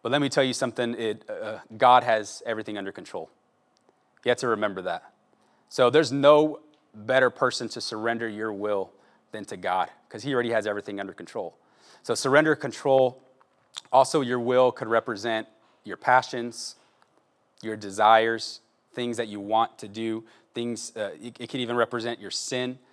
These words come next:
Those are things, your will, that's your soul. Surrender that to God. Is there anybody here who could be honest and say that you're a backseat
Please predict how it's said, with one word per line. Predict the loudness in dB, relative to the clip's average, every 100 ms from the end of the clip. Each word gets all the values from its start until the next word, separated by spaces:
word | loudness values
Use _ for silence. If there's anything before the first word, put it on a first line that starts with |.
| _ _ _ _ _ _ _ _ _ _ _ _ _ _
Those | 2 4 2
are | -2
things, | -4 -6 -6 -6
your | -6
will, | -4 0 2 2 0 -8 _ _ _ _ _ _ _ _ _ _ _
that's | -6 -6
your | -6
soul. | -8 -4 0 0 -2 -12
Surrender | -16 -12 -10 -8 -8 -6 -6 -8 _ _ _ _ _ _ _
that | -8 -8 -8 _ _
to | -12
God. | -8 -6 -8 _ _ _ _ _ _ _ _ -20 -20 -20 -8
Is | 0
there | 2
anybody | 4 4 4 2
here | 2 0
who | 0 -4 -2 -4 -6 -14 -20 _ _ _ _ _ _ _ _
could | -8
be | -2
honest | 4 6 6 0
and | -6 -8
say | -2 0
that | 0
you're | 0 2
a | 2
backseat | 0 -4 -6 -10 -10 -10